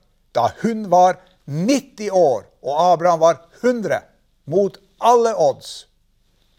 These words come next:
Guds ord og løfter har skapende kraft når det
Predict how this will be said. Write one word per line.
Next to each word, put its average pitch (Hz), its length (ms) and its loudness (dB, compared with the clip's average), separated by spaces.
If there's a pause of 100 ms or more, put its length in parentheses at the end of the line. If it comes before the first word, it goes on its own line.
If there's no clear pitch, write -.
(500)
Guds 262 260 0
ord 180 340 0 (160)
og 180 140 0
løfter 165 500 -2
har 143 200 -2 (120)
skapende 180 1080 0
kraft - 640 -4 (180)
når 147 180 0
det 156 140 -2